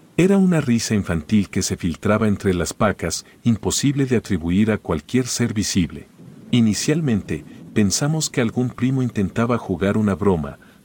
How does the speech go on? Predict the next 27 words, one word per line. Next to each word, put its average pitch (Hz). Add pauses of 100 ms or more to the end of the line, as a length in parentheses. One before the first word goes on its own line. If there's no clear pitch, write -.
pero 98
pronto 139
nos 113
dimos 107
cuenta 120
de 98
que 98
solo 135
había 113
una 107
entrada 98
al 82
establo 98
y 90
ninguna 85
de 101
nosotras 95
había 87
visto 101
a 90
nadie 85
entrar 98
o 92
salir 87
desde 95
que 90
llegamos. 73